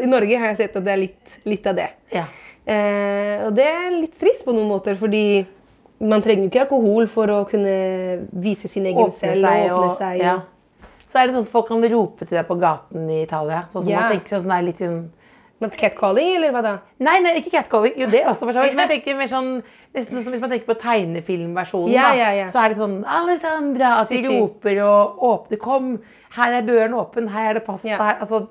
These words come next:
Speaker 2: klisjébildet av italienere er jo
Speaker 1: Mm.
Speaker 2: sånn.
Speaker 1: Men stereotypen av italienere er helt korrekt.
Speaker 2: Ja.
Speaker 1: Vi liker pasta, vi er kjempeåpne, vi,
Speaker 2: Mm.
Speaker 1: det er veldig va-, det er sånn mye mer utadvendte mennesker enn innadvendte.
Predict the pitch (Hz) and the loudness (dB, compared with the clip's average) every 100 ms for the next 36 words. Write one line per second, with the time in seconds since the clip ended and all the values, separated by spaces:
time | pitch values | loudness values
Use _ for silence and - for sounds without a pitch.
0 | _ _ _ _ - 208 - 175 160 156 | _ _ _ _ -4 -4 -2 -2 0 -2
1 | 170 180 175 175 170 170 254 240 202 208 | -2 -4 -2 -2 -2 0 4 4 4 0
2 | 202 - - _ 240 269 269 - - _ | 0 -10 -20 _ 0 0 -2 -20 -20 _
3 | - 302 302 311 226 - 247 262 254 247 | -6 0 0 0 -2 2 2 2 0 0
4 | 254 233 190 196 247 254 214 220 208 202 | 2 2 2 2 2 2 2 0 -2 -4
5 | - 190 - _ - _ _ 170 156 - | -2 -4 -4 _ -20 _ _ -12 -12 -10
6 | 208 269 269 240 294 302 - 311 311 311 | -2 -2 0 2 2 2 2 2 4 0
7 | 247 233 - 285 254 247 233 226 226 254 | -2 -2 0 -2 0 0 0 -2 -4 -4
8 | 269 226 226 226 226 _ _ - 202 247 | -4 -4 -2 -2 -4 _ _ -10 -2 0
9 | 269 233 254 233 240 233 214 _ - 220 | 2 2 0 0 0 0 -4 _ -20 -6
10 | 240 247 226 262 220 214 214 214 226 214 | -2 0 2 2 2 2 0 0 -4 -4
11 | 196 214 208 220 220 202 - 202 202 202 | -2 -2 -2 0 0 -2 -4 -4 0 0
12 | 190 190 190 _ _ _ _ _ _ _ | 0 -2 -6 _ _ _ _ _ _ _
13 | - - 196 190 190 185 185 220 | -2 2 4 4 4 2 2 0